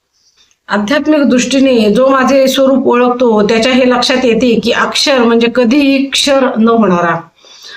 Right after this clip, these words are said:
म्हणजेच कायम टिकणारा मीच असून सृष्टीचे व्यापार म्हणजे चलनवलन मीच घडवून आणतो, तेच माझे कर्म होय. अधिभूत, पुढची ओवी आहे,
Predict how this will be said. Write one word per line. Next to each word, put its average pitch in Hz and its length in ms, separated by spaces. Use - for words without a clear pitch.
म्हणजेच 254 360
कायम 262 400
टिकणारा 220 580
मीच 240 260
असून 220 500
सृष्टीचे 247 580
व्यापार 226 560
म्हणजे 226 420
चलनवलन 254 640
मीच 247 260
घडवून 233 300
आणतो, 202 580
तेच 302 200
माझे 233 260
कर्म 226 340
होय. 175 280
अधिभूत, 285 640
पुढची 262 260
ओवी 240 300
आहे, 208 540